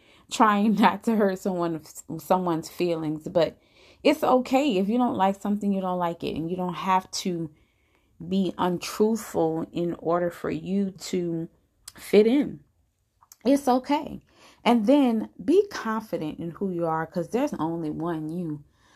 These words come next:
I mean, let's face it, scientifically, we all have a different fingerprint, which means that, you know, the Most High took his time, or her time, <laughs> for that matter, and made us unique. You know, we are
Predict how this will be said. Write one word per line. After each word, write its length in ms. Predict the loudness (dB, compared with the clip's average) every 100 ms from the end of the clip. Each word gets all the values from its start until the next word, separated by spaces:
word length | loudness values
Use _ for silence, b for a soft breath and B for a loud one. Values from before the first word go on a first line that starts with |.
| B
I 100 | 2
mean, 200 | 4 2
let's 260 | 0 -4 -4
face 320 | -4 -4 -6
it, 240 | -10 -10 _ _ _ 2
scientifically, 840 | 2 2 0 -2 -4 -6 -4 -4
we 220 | -4 -2
all 260 | 6 6 6
have 220 | 2 0
a 40 | -2
different 400 | -4 -6 -8 -8
fingerprint, 600 | -8 -8 -8 -10 -12 -14 b b b
which 260 | 0 2 0
means 600 | 0 0 -2 -2 -4 -6 0
that, 480 | 2 4 0 -6 _ _ _
you 180 | -2 2
know, 260 | 4 2 2
the 80 | 0
Most 300 | 2 0 2
High 280 | 2 2
took 240 | 0 -4 -4
his 180 | -6 -4
time, 580 | -2 0 0 -2 -6 -10 b b
or 120 | 0 2
her 220 | 0 -2
time, 400 | -4 -6 -8 -10 -16
<laughs> 760 | 0 2 2 0 -2 -12 -4
for 80 | -2
that 240 | 0 0 0
matter, 400 | -4 -4 -8 -16 b b b 0
and 300 | 4 4 4
made 300 | 4 2 0
us 300 | -2 -2 -8
unique. 640 | -6 -6 -6 -10 -18 _ _ -8
You 140 | -4
know, 200 | 0 0
we 360 | -2 -2 -2 4
are 520 | 6 6 4 0